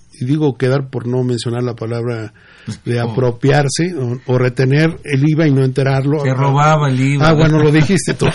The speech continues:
Speaker 1: <laughs> Se robaba el iva, se roba el iva, y entonces, pues, creaban empresas A, B, C, D, y se iban traslapando las operaciones en los acreditamientos, y el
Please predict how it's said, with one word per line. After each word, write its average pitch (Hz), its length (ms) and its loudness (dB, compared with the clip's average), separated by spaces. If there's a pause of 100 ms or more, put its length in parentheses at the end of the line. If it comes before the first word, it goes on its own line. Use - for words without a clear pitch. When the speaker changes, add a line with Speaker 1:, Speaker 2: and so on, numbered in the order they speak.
(300)
Speaker 1:
<laughs> - 360 -14
Se 180 180 2
robaba 208 440 6
el 220 100 4
iva, 202 340 4
se - 160 0
roba 156 280 6
el 190 80 4
iva, 190 340 4 (480)
y 160 120 4
entonces, 190 360 4 (460)
pues, 151 180 2
creaban 185 460 4
empresas 160 460 4 (100)
A, 135 240 2
B, 131 240 4
C, 131 260 2
D, 156 380 4
y 135 80 0
se 135 120 0
iban 160 220 4
traslapando 139 540 2
las 135 160 2
operaciones 147 640 0
en 131 100 -2
los 110 120 -2
acreditamientos, 123 760 0 (480)
y 139 80 2
el 135 120 4